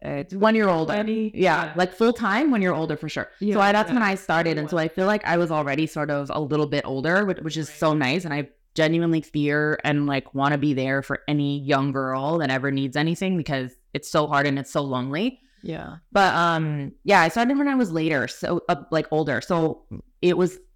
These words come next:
Speaker 2: I mean, I never even thought I would have a full-time modeling career. I didn't think it was full-time for me at all. I was like, "I'm just gonna do this on the side, whatever." And then I realized in order to truly be successful at it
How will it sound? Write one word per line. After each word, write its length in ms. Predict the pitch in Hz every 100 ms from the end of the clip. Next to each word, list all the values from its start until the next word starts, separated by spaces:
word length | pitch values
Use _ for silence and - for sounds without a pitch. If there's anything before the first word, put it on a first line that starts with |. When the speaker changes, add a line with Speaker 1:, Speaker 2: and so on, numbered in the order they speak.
| -
Speaker 2:
I 60 | 190
mean, 100 | 220
I 120 | 208
never 200 | 254 240
even 220 | 196 156
thought 220 | 143 151 156
I 80 |
would 100 | 139
have 160 | 135 127
a 60 | 127
full-time 400 | - - 143 -
modeling 260 | - -
career. 260 | - - - -
I 100 | 196
didn't 220 | 202 180
think 160 | 180
it 80 | 170
was 140 | 147 -
full-time 380 | 143 147 135
for 100 | 139
me 140 | 135 131
at 80 | 147
all. 140 | 151
I 100 | 113
was 100 | 139
like, 160 | 147 135
"I'm 140 | 180
just 120 | 247
gonna 160 | 311 294
do 180 | 196 196
this 280 | 208 214 -
on 140 | 180 175
the 40 |
side, 380 | 160 139 147 160
whatever." 260 | 147 143
And 160 | 160 180
then 60 | 214
I 80 |
realized 440 | 202 151 156 165 151
in 60 | 143
order 200 | 139 151
to 80 |
truly 340 | 139 - 131 139
be 140 | 131
successful 580 | - 127 - - - 147
at 160 | 160 160
it 220 | 185